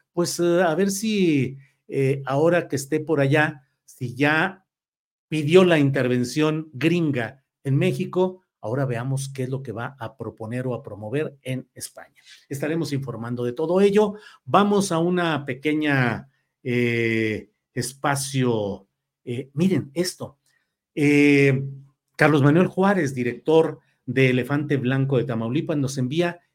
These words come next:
esta nota y esta fotografía. Cabeza de Vaca elimina la fotografía con Xóchitl Ba-, Gálvez que había publicado en sus redes sociales,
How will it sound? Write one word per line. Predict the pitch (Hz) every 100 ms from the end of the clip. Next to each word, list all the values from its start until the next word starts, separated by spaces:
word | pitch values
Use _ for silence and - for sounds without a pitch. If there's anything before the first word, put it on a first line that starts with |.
| _
esta | 143 151 - 160
nota | 160 185 123
y | 120
esta | 151 165
fotografía. | 165 135 131 123 - 175 135
Cabeza | 143 143 208 226
de | 180
Vaca | 151 147 135 147 160 - _ -
elimina | 143 135 156 190 196
la | 147
fotografía | 143 139 120 123 143 170
con | 156 135
Xóchitl | 156 160 151 139
Ba-, | 131 143 -
Gálvez | 156 156 147 180 180 _ _ _
que | 135
había | 123 156 -
publicado | 143 123 - 143 147
en |
sus | 135 117
redes | 131 135 139
sociales, | 135 - 185 190 - -